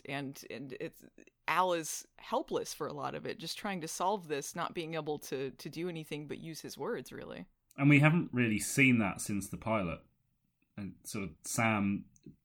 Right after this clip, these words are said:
Speaker 2: and obviously this, this goes much further than the pilot ever did, but yeah,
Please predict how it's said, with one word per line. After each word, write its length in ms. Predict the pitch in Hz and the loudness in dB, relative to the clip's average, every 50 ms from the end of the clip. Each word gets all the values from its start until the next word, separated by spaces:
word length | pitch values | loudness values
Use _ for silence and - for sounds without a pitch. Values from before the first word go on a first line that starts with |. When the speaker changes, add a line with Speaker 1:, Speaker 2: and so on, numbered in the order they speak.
| _ _ - 67 | _ _ -14 -12
Speaker 2:
and 460 | 67 - 104 110 107 95 92 92 - - | -10 -6 -4 -2 0 0 -2 -2 -4 -8
obviously 320 | - 101 87 101 - 117 101 | -10 -8 -8 -6 -4 -2 -2
this, 160 | 95 95 - | -2 -2 -2
this 200 | - 110 104 - | -2 -4 -4 -2
goes 220 | - 107 95 87 | -2 -2 -2 -2
much 200 | 110 101 - - - | -2 -2 -4 -4 -2
further 180 | 117 110 107 | -2 -2 0
than 140 | 95 107 101 | 0 -2 -4
the 60 | 92 | -4
pilot 380 | 92 - 113 107 104 104 95 - | -6 -4 -4 -4 -2 -2 -4 -4
ever 140 | - - 101 | -6 -8 -6
did, 320 | - - 156 143 - - - _ _ | -4 -4 -2 -2 -4 -6 -12 _ _
but 320 | - 117 113 - - - - - - - - - - - _ _ _ _ _ - | -2 -2 -2 -2 -4 -6 -14 -20 -20 -20 -20 -20 -20 -20 _ _ _ _ _ 0
yeah, 260 | - 123 104 87 | 2 2 2 2